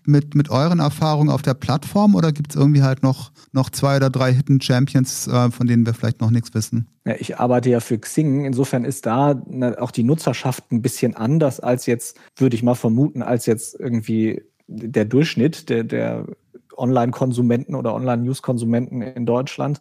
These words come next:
Speaker 2: weil ja du, nun mal einfach auch Leute auf die Plattform gehen, um sich zu ihrer Arbeitswelt zu informieren. Und natürlich sind dann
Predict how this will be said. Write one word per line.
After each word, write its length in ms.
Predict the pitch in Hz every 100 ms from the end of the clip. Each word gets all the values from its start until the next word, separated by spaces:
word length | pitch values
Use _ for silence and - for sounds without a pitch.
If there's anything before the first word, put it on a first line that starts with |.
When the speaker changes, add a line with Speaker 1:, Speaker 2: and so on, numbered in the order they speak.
| -
Speaker 2:
weil 180 | 113 127
ja 80 | 117
du, 140 | 127
nun 180 | 131 123
mal 140 | 131
einfach 220 | 120 123
auch 160 | 117 113
Leute 320 | 117 131 131
auf 100 | 113
die 100 | -
Plattform 400 | 120 127 - 120
gehen, 220 | 117 123
um 240 | 123 139 139
sich 340 | 120 - 254 - _
zu 200 | - 131
ihrer 200 | 120 -
Arbeitswelt 520 | 135 113 - 95 92
zu 140 | -
informieren. 460 | 107 110 - 104 104
Und 160 | 104 -
natürlich 520 | 107 - 139 143 139
sind 240 | - 120
dann 220 | 120 120